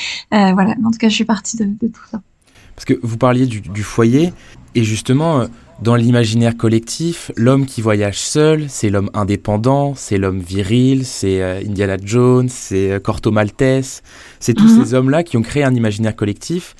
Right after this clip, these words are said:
Speaker 2: Et pendant ce temps-là, la femme attend. On a même l'image du marin qui part, euh, en mer pendant des semaines et des semaines et sa femme l'attend.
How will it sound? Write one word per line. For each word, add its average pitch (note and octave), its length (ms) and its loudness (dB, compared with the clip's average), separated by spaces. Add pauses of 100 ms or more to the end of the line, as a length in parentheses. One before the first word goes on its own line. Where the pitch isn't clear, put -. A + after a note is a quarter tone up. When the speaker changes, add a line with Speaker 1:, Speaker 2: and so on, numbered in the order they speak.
(400)
Speaker 2:
Et A2+ 80 0
pendant B2+ 240 2
ce B2+ 60 -6
temps-là, D3 500 0 (400)
la G2+ 140 0
femme D3+ 280 0
attend. C3 440 0 (180)
On G#2+ 120 0
a A2 60 4
même B2+ 120 6
l'image B2+ 260 4
du G#2+ 120 -4
marin C3+ 420 2
qui B2+ 140 -10
part, D3+ 320 0
euh, A2+ 140 2 (200)
en A2+ 140 -2
mer C3+ 300 2
pendant A#2 200 0
des B2+ 120 4
semaines C#3 260 0
et B2+ 60 2
des A2+ 100 2
semaines C3 360 -2
et B2+ 60 0
sa A#2 160 -4
femme C#3+ 280 -2
l'attend. C3 500 0